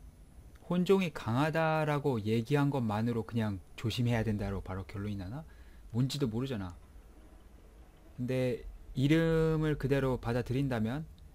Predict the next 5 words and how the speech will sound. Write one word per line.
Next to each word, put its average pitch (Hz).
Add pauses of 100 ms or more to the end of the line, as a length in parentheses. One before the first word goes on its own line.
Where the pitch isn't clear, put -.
(540)
종족들이 143
혼합돼 180
있다라고 107
이해를 104
하는, 107